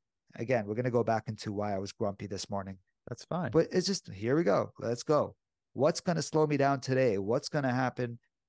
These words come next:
Speaker 1: And
Speaker 2: Mm-hmm.
Speaker 1: sometimes it is a great day. I'm like, "Oh, you know when it's a great day? When there's nothing on that day."
Speaker 2: You're exactly right.
Speaker 1: Then I'm like, "Today is gonna be a great day. I'm gonna go, you know, do my morning routine."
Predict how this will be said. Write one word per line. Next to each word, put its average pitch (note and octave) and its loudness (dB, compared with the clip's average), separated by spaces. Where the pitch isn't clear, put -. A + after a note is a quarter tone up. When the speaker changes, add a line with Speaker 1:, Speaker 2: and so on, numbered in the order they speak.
Speaker 1:
And A2 0
Speaker 2:
Mm-hmm. - -2
Speaker 1:
sometimes F#3+ 2
it D#3+ 6
is G3+ 4
a D3+ 2
great A#2+ 4
day. A2 -2
I'm A2 -4
like, B2 -4
"Oh, F3+ 2
you D3+ -2
know D3+ 2
when D3 0
it's C#3 -4
a D3 2
great C#3 4
day? D3 4
When C3 2
there's G#2+ 0
nothing G2+ -2
on G#2+ -4
that G2+ -4
day." F#2 -8
Speaker 2:
You're G2+ 0
exactly G#2 0
right. C3 0
Speaker 1:
Then B2 -2
I'm A#2+ -4
like, A2 -6
"Today D3 0
is D#3 0
gonna B2+ -2
be A2+ 0
a G#2+ -2
great A2 -4
day. A2 -6
I'm G#2+ -12
gonna A2 -4
go, A2+ -2
you A2 -16
know, G#2 -12
do A2+ -4
my A2 0
morning A#2 2
routine." A#2+ -2